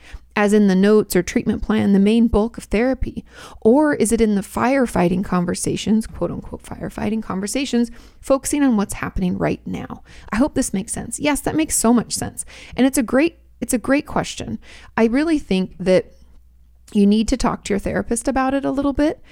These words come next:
because what I would encourage you to do is let them know that you're worried about this. My anxious patients, for instance,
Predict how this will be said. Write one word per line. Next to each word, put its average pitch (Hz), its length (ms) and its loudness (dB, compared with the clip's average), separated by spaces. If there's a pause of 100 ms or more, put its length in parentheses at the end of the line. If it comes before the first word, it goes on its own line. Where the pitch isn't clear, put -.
(340)
because 240 680 0
what 240 140 -2
I 240 80 2
would 247 120 -2
encourage 285 380 -2
you - 60 -14
to 247 80 0
do 233 180 0
is 226 140 -2
let 208 160 -2
them 208 180 0
know 226 420 2 (260)
that - 120 -20
you're 185 140 0
worried 202 380 0
about - 300 -8
this. - 320 -8 (1000)
My 240 320 2
anxious 226 360 0
patients, 285 460 0
for 277 120 0
instance, - 580 -2